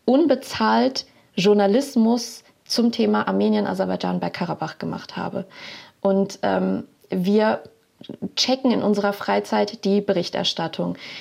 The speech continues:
Wir sichten Quellen, wir versuchen zu verifizieren, wir reden mit Betroffenen,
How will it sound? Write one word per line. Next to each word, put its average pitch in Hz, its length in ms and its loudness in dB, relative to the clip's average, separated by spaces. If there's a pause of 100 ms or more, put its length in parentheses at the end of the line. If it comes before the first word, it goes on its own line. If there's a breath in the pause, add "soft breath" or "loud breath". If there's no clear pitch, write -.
(120 loud breath)
Wir 220 320 2
sichten 214 480 0
Quellen, 180 480 0
wir 196 100 2
versuchen 226 460 0
zu 226 140 -2
verifizieren, 196 760 0
wir 196 160 2
reden 233 300 4
mit 208 140 0
Betroffenen, 185 760 -2